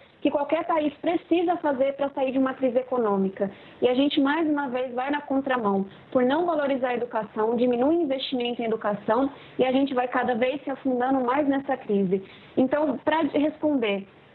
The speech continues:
tenho muita consciência da limitação de recursos, tenho muita consciência dos desafios,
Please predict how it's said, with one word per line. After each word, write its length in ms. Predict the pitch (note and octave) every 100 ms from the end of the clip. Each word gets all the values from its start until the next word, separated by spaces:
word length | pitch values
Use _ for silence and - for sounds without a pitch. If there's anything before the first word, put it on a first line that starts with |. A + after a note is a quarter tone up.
| -
tenho 200 | C#4+ D4+
muita 360 | D4 D#4+ G4 F4
consciência 720 | D#4 D4+ - B3 B3 C4+ C4+
da 100 | B3
limitação 600 | B3 B3+ B3 A#3+ - D4
de 100 | C#4
recursos, 560 | B3+ A#3 B3+ C4 C4 C4+
tenho 180 | C4 B3+
muita 400 | B3+ C#4+ E4 D#4+
consciência 640 | D#4 C#4 C4+ B3 A#3+ B3
dos 200 | G#3+ C#4+
desafios, 640 | D4+ B3+ A#3+ - A#3 A#3+